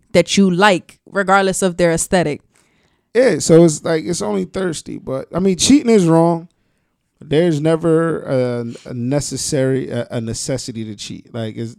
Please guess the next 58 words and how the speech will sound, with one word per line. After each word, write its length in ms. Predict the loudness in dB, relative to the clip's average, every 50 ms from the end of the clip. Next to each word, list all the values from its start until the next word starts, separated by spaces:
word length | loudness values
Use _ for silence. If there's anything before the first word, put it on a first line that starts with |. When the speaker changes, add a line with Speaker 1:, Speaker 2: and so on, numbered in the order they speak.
| -12
Speaker 2:
or 160 | -10 -8 -6
a 40 | -6
reason. 440 | -6 -6 -6 -6 -6 -8 -10 -14 -16 _ _
I'm 200 | -16 -16 -16 -16 _ _ _ _ _ _
fucking 280 | -12 -12 -10 -10 -12
these 180 | -12 -12 -10 -10
words 240 | -10 -10 -10 -10 -10
all 140 | -12 -12
the 80 | -12 -12
way 140 | -12 -12 -12
up. 100 | -14 -16 _ _ -10
Speaker 1:
I'm 140 | -10 -8
sorry, 260 | -6 -2 -2 0 0 2
you 100 | 2 0
started 360 | 2 2 2 2 4 2 2
off 160 | 2 0 -2
strong 280 | -2 -4 -4 -2 -2 -2
with 140 | -4 -6 -6
Hooked 180 | -8 -10 _ -8
on 140 | -10 -8 -8
Phonics. 360 | -8 -10 -8 -8 -10 -10 -10
I 60 | -8
know 120 | -8 -6 -4
you 120 | -4 -2
didn't 200 | -2 -4 -4 -4
get 120 | -4 -4 -4
to 80 | -4
the 80 | -2 -2
next 200 | -2 -2 -2 -2
Speaker 2:
Yeah. 60 | -2
Speaker 1:
novel 340 | 0 0 0 0 0 0 2
or 220 | 2 4 4 2 2
to 60 | 0 0 0 0
the 100 | 0 0
next 300 | -2 -2 -4 -4 -6 -6
Speaker 2:
I 20 |
got 120 | -4 -2 -2
Speaker 1:
level. 220 | 0 0 -2 -2
Speaker 2:
bored. 320 | -2 -2 -2 0 -2 -2 -4
My 120 | -6 -6
A 140 | -4 -4 -4
D 120 | -4 -4
D 200 | -6 -6 -8 -8
kicked 320 | -8 -8 -10 -10 -8 -8 -8 -8
in. 100 | -8 -8 -10 -10
Speaker 1:
<laughs> 80 | -6
Super. 960 | -4 -4 -2 2 4 4 4 4 2 0 2 4 6 6 6 4 4 2 0 -2
Speaker 2:
But, 340 | -4 -2 2 2 2 4
uh, 400 | 2 0 -2 -4 -6 -8 -10 -10 -12 _ _
it's 200 | 2 2 2 2
not, 300 | 0 0 0 0 0 -2 -2
it's 360 | -2 -2 -2 -2 -4 -8 -6
like, 260 | -4 -4 -4 -4 -4
it's 500 | -6 -6 -6 -6 -6 -8 -10 -10 -12 -16 -10
never 440 | -4 -4 -2 0 0 0 0 0 2 6
okay 500 | 6 6 6 4 0 -2 -2 0 -2 -2
to 140 | -4 -6 -10
cheat. 360 | -10 -8 -8 -8 -8 -8 -10